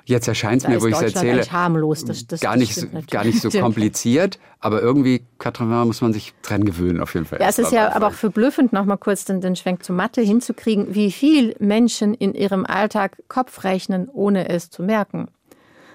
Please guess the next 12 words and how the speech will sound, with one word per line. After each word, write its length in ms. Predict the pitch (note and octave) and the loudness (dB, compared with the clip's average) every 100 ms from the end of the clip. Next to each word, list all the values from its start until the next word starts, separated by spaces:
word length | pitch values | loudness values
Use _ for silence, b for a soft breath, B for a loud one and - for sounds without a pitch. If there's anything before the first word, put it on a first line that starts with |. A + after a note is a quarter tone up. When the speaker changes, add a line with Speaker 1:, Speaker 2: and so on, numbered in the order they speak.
| B | B
Speaker 2:
Weil 200 | E3+ F#3 | 0 0
sie 80 | F#3+ | 0
bestimmte 460 | F3+ - G3 F#3 F3+ | -4 -2 -2 -2 -4
Zahlensysteme 1080 | - F#3 G3+ G3+ G3 - F#3+ F#3+ F3+ E3 | -2 0 2 0 -2 -2 0 2 0 -2
als 240 | - E3+ - | -4 -6 -4
Kinder 520 | - G#3 G3 F3 F3+ - | 0 2 4 2 -2 -6
gelernt 440 | F3 G3 C#4 C#4+ | -4 0 2 2
haben. 260 | F#3 E3+ E3 | 0 -2 -2
Und 340 | - F3+ F3 | -4 -4 -4
es 240 | - F3+ - | -6 -4 -2
ist 180 | G3+ - | -4 -4
eigentlich, 540 | D#3+ F3 F#3+ G3 | -4 -4 -2 -4